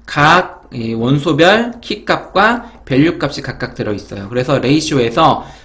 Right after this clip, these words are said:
사 플러스라는 등급에 해당하는 사람들의 이제 사람들이 다운로드 받을 수 있는 앱의 개수는 지금 저희가 루프를 돌 때 이제 할당받은 밸류 값에서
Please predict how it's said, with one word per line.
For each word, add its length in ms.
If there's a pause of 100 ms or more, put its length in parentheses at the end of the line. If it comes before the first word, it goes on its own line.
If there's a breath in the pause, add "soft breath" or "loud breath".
사 380
플러스라는 760
등급에 640
해당하는 500
사람들의 640
이제 340 (200)
사람들이 420
다운로드 600
받을 220
수 120
있는 300
앱의 280
개수는 760 (640 loud breath)
지금 420
저희가 300
루프를 580
돌 300
때 200
이제 140
할당받은 680
밸류 340
값에서 840